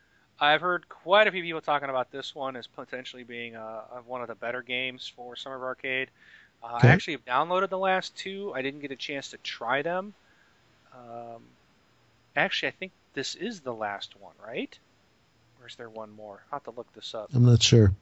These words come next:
Speaker 2: Yeah.
Speaker 1: I thought there was one more, but Hybrid or, or, yeah, Hybrid just came out, so I think this may be the last one.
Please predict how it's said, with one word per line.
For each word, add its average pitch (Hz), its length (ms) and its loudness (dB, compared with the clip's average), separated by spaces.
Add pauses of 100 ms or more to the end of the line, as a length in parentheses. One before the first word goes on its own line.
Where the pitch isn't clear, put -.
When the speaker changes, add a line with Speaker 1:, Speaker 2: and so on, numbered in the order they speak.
(120)
Speaker 2:
Yeah. 110 180 4 (360)
Speaker 1:
I 143 60 -20 (120)
thought 240 220 4
there 240 140 2
was 156 160 0
one 160 240 2
more, 156 380 4
but 127 320 8 (260)
Hybrid 151 560 4
or, 113 80 2
or, 113 480 -4 (100)
yeah, 131 140 0
Hybrid 151 440 2
just 120 200 -4
came 117 260 -2
out, 110 240 2
so - 140 0
I 127 80 6
think 151 380 2 (840)
this - 240 -6
may 202 140 -2
be 190 160 -4
the 160 100 6
last 139 400 4
one. 123 380 -8